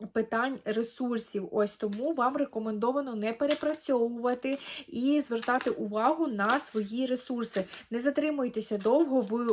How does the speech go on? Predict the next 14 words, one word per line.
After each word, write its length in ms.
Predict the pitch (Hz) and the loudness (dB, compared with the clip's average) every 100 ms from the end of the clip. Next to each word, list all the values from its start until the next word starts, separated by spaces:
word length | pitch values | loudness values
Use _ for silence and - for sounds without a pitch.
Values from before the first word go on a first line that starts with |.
| - | 2
оцьому 400 | 220 247 247 233 | 2 0 0 -2
от 140 | 220 | -2
стані 400 | - 247 233 226 | -2 0 0 0
трійки 400 | 196 220 226 - | -2 -2 -2 -2
мечів, 460 | 214 208 - 262 339 | -2 -4 -2 0 0
в 40 | |
цьому 320 | - 269 226 | 0 -4 -4
стані 400 | 226 - 240 226 | -4 -2 -2 -2
розчарування, 800 | 214 214 - 240 214 202 202 277 339 | -2 -2 -2 -2 0 0 -2 -2 -6
тому 200 | 240 240 | -6 -8
що 180 | - | -8
це 260 | 220 - 208 | -10 -4 -4
може 240 | 254 285 | -4 -4
вплинути 640 | 247 - 202 233 269 240 | -6 -4 -4 -4 -6 -10